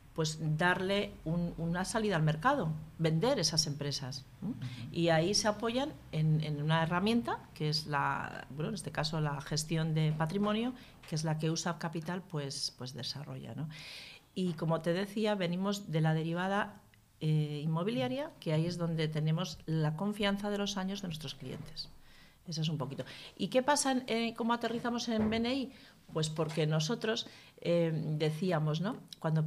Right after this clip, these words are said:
Speaker 1: abrimos la delegación de Santander, que estoy un poquito, pues, al frente en ella, eh, desde Bilbao, el equipo más técnico, me decían, "Bueno, pues vamos a introducirnos en, entre esas empresas del sector, diferentes sectores,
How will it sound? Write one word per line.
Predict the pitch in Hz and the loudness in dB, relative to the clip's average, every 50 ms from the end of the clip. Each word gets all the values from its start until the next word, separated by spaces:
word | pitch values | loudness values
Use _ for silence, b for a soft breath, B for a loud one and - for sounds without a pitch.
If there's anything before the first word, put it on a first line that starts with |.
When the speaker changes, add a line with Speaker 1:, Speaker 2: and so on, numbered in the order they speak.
| 156 - | 2 0
Speaker 1:
abrimos | - - 170 170 190 208 220 | 0 0 0 0 -2 -2 0
la | 247 226 | 0 0
delegación | 233 233 233 226 220 247 226 | 0 0 0 0 0 0 0
de | 226 220 | 0 0
Santander, | - 226 220 208 214 208 233 277 269 | 0 0 0 0 2 2 2 0 0
que | - - | -2 -4
estoy | 151 156 - - 165 170 | -6 -4 -4 -4 -2 -2
un | 175 160 | -2 -2
poquito, | 175 170 - 180 170 170 160 | -4 -4 -4 -2 -2 -2 -2
pues, | 156 156 143 151 | -2 -2 0 0
al | 151 | 0
frente | 156 175 180 180 - 190 | 0 0 0 0 0 0
en | 208 | 0
ella, | 240 262 254 254 294 330 B B B B B B B B B | 0 0 0 -2 -2 -4 B B B B B B B B B
eh, | - 170 165 165 165 160 156 | -2 0 0 2 2 2 4
desde | 156 151 156 147 | 4 4 4 2
Bilbao, | 151 151 151 175 202 214 196 | 2 2 2 4 4 4 4
el | 160 147 | 2 2
equipo | 151 156 - 180 156 - 175 170 165 170 | 0 -2 -4 -6 -2 0 0 2 2 4
más | 165 165 165 160 - | 4 4 4 2 2
técnico, | 269 285 277 320 294 - - 330 359 B B B B B B B - | 0 -2 0 -2 -6 -6 -6 -8 -8 B B B B B B B -6
me | - 170 170 165 | -2 0 2 2
decían, | 160 156 156 156 160 170 165 160 170 | 2 0 0 0 0 0 0 2 0
"Bueno, | 208 262 320 311 - | 0 0 -2 -2 0
pues | - 170 160 160 156 - B B B B - | 0 2 2 2 0 -4 B B B B -2
vamos | 170 180 202 220 220 254 | 0 0 2 2 2 2
a | 240 | 2
introducirnos | 233 233 233 240 233 240 233 226 - 269 262 262 269 302 381 403 - - B B B B B | 2 2 2 2 0 0 0 -2 -2 -2 0 0 0 0 0 -2 -4 -8 B B B B B
en, | - 175 175 175 - - | 0 0 0 0 -2 -4
entre | - 170 170 160 156 185 196 | -2 0 0 2 2 2 4
esas | 254 - - 330 - - | 4 4 4 2 2 2
empresas | 302 269 254 262 254 254 254 254 - 208 196 196 185 | 4 4 4 4 4 4 4 4 4 2 0 2 2
del | 185 180 175 | 0 2 2
sector, | - - 175 165 160 - 214 214 196 196 - - | 2 0 0 -2 0 4 4 4 4 4 2 0
diferentes | 160 180 165 - 185 202 262 330 - 359 - | 0 0 2 2 2 0 0 0 0 0 -2
sectores, | - 302 - - 320 330 359 403 403 - | -2 -2 -4 -4 -4 -2 -2 -2 -4 -4